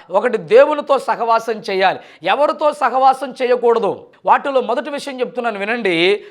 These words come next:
శత్రు శేషముతో సహవాసము చేయకూడదు. యెహోషువ గ్రంథం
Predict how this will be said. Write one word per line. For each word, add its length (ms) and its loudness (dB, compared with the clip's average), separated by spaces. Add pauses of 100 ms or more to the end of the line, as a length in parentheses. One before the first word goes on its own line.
(140)
శత్రు 640 0
శేషముతో 1040 2 (200)
సహవాసము 840 2 (140)
చేయకూడదు. 800 2 (320)
యెహోషువ 640 4
గ్రంథం 440 -2